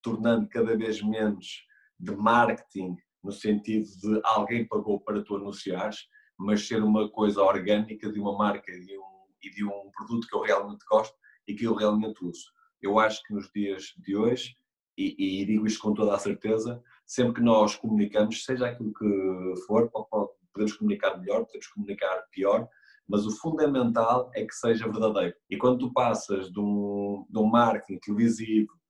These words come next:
ou até, ah, impresso, em que claramente nós, enquanto telespectadores ou enquanto leitores, sabíamos que aquele determinado advertiser estava ali porque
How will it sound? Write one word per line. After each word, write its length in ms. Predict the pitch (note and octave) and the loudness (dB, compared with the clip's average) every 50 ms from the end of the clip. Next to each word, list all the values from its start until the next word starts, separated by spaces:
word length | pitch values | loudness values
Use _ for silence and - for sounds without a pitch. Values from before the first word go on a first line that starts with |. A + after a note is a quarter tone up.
| _ _ _ _ _ | _ _ _ _ _
ou 200 | - F#2 F#2+ G2+ | -2 2 4 4
até, 680 | G2+ G2+ - A2+ A2 G#2+ G#2+ G#2+ G#2 G2+ G2+ G2 - - | 4 2 2 0 2 2 4 2 2 2 0 -2 -4 -4
ah, 340 | F#2 F#2+ F#2 F#2 F2+ F2+ - - - | -4 -2 -2 -2 -2 -4 -6 -8 -4
impresso, 680 | A2 B2+ B2 B2 - A2 G#2+ G2+ G2+ - - - - _ _ _ _ - | -2 -2 -2 -2 2 2 2 2 2 -2 -10 -18 -20 _ _ _ _ -6
em 160 | - G#2 G#2 G#2 | -2 -2 -2 0
que 180 | - A#2 A#2 | 0 -2 -2
claramente 640 | A2+ - A#2 A#2+ A#2 A#2 A#2 A2+ A#2 A#2 A2+ A2 G#2+ | -2 2 2 4 6 6 4 4 4 2 0 0 0
nós, 180 | A2 A2 G#2+ G#2+ | -2 0 0 0
enquanto 580 | A2 G#2+ - A2 A2 G#2+ G#2+ - - G#2 G#2 | -4 -4 0 0 0 0 0 -4 -6 -10 -4
telespectadores 880 | - A#2 A2 A2 A2 - - A2+ A2 - A2+ A2 G#2+ G#2+ G#2+ G#2 G2+ - | 0 0 0 0 0 -4 -4 -4 -4 -4 -4 -8 -2 0 0 0 0 0
ou 80 | G2+ G2+ | -4 -4
enquanto 300 | - - A2+ G#2+ - - | -4 -2 -4 -6 -6 -6
leitores, 380 | G#2+ G#2 - - - G#2+ - | -8 -8 -6 -6 -6 -6 -6
sabíamos 640 | - G#3+ G#3 - A#3+ A#3+ - A3+ - - - - - _ _ _ _ _ _ | -4 -6 -4 -2 0 0 0 0 -2 -4 -10 -16 -16 _ _ _ _ _ _
que 100 | - G#2 | 0 0
aquele 320 | G2 - - C3+ C3+ B2+ A#2+ | 0 0 2 2 4 4 4
determinado 920 | B2 A#2+ A#2+ A#2 A#2 A#2 A#2 A#2+ A#2+ A#2+ A#2+ A#2 A2 A#2 A#2 A#2 A#2 - _ _ _ - | 2 0 0 0 2 4 4 4 6 4 4 4 4 0 0 0 -2 -4 _ _ _ 0
advertiser 640 | A#2 A#2+ A#2 B2 - G#2 - A#2+ A2+ G#2+ G#2 G#2 G2 | 0 0 2 2 -2 0 2 2 2 2 0 -2 -4
estava 460 | - - - C3 B2 A#2+ B2 A#2+ A#2+ | -6 0 2 2 2 4 4 4 4
ali 320 | A#2+ B2 A#2+ A2+ G#2 - _ _ _ _ _ _ _ _ _ _ _ _ _ _ _ _ | 4 2 0 -2 -2 -4 _ _ _ _ _ _ _ _ _ _ _ _ _ _ _ _
porque 360 | - F3 F3+ D3+ - - - | 0 2 4 4 2 -2 -6